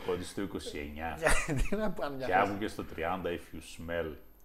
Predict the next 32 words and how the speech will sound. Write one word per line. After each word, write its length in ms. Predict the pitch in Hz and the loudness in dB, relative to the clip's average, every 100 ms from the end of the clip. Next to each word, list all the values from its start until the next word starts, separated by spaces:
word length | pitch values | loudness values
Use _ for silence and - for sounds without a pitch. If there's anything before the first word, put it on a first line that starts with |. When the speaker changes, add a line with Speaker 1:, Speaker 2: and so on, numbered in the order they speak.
| - - - - - - - - | -20 -20 -20 -20 -18 -18 -18 -14
Speaker 2:
Για-, 180 | 147 135 | -6 -4
Speaker 1:
Πόσο 140 | 156 110 | 0 4
Speaker 2:
καταρχήν, 300 | 147 - 110 | 4 6 6
Speaker 1:
κλάμα 280 | 98 85 - | 6 2 -2
θα 80 | 78 | -2
ρίχνεις. 260 | - - - | -4 -12 -8
Speaker 2:
γιατί 420 | 123 147 - 247 | 0 0 2 -2
να 160 | 233 214 | 0 2
πάνε 260 | 220 226 | 4 4
μια 140 | 208 208 | 4 2
θέση 280 | 208 - 175 | 2 0 0
πίσω; 380 | 202 190 - | 0 2 4
Δεν 200 | - 220 | 10 10
παίζουμε, 340 | 262 233 202 127 | 12 8 10 8
Speaker 1:
Ε, 40 | |
γιατί 300 | 127 277 202 | 10 10 8
Speaker 2:
δεν 120 | 165 | 12
Speaker 1:
πολύ 140 | 285 - | 12 12
Speaker 2:
παίζουμε 280 | 294 254 240 | 12 12 12
Speaker 1:
απλά 120 | 190 | 12
Speaker 2:
μουσικές 220 | 170 165 | 12 12
Speaker 1:
ο 40 | 185 | 12
Ρέι, 80 | 196 | 12
Speaker 2:
καρέκλες. 600 | 196 208 196 160 160 - | 12 12 12 12 12 10
Speaker 1:
επειδή 240 | 320 214 | 10 10
πολύ 200 | 156 156 | 10 12
απλά 240 | 151 156 151 | 12 12 12
ο 80 | 131 | 12
Ρέι 180 | 131 143 | 12 12
ούτε 200 | 135 127 | 10 6
καν 260 | 117 127 120 | 8 6 6
μπήκε. 320 | 113 104 | 4 2